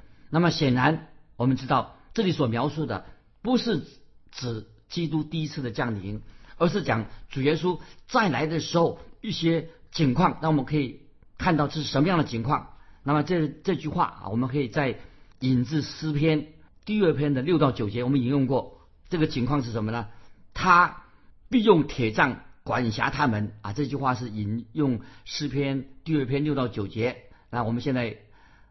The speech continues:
翻开诗篇第二篇六到九节，这样说：“我已经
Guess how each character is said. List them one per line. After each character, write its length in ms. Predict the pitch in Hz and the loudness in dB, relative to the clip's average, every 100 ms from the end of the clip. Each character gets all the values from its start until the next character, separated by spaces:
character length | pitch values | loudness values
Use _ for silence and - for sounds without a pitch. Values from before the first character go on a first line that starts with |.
| _ | _
翻 180 | - 143 | -2 0
开 300 | 131 131 131 | 0 0 -2
诗 180 | - 139 | -8 -4
篇 440 | 127 135 131 127 | -2 0 -2 -4
第 120 | 151 143 | -2 -2
二 60 | 117 | -2
篇 280 | 127 127 | -4 -4
六 140 | 156 143 | 0 0
到 100 | 110 | 0
九 140 | 110 | -2
节， 120 | 107 | -4
这 120 | 117 139 | -2 -2
样 100 | 113 | -2
说 300 | 127 123 - - - - - | -2 -4 -6 -18 -20 -20 -12
：“我 260 | 120 160 202 | 0 2 4
已 200 | 139 117 | 4 2
经 380 | - 165 170 | 0 0 0